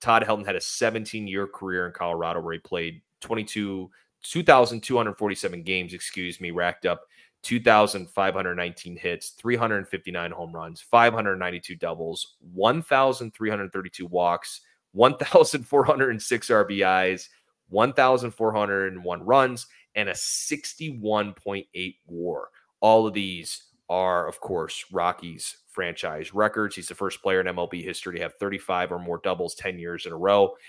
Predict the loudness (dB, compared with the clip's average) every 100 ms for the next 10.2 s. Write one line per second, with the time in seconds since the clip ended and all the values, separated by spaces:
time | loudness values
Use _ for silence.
0 | -20 _ 6 8 8 6 -2 0 0 2
1 | 4 6 6 4 2 2 2 0 -4 -4
2 | -8 -8 0 6 6 6 2 -8 _ -8
3 | -6 -8 _ -4 -4 -6 -8 -4 0 0
4 | -2 -8 -12 -10 -10 -10 -12 -14 _ _
5 | -10 -2 0 2 0 0 0 0 2 4
6 | 4 0 -2 -2 -2 -8 -8 -8 -8 -10
7 | -12 -14 -4 -2 -2 -4 -12 -10 -8 -8
8 | -10 _ 0 0 0 -2 -2 -2 -2 -2
9 | -4 _ _ _ -2 2 2 0 -2 0
10 | -4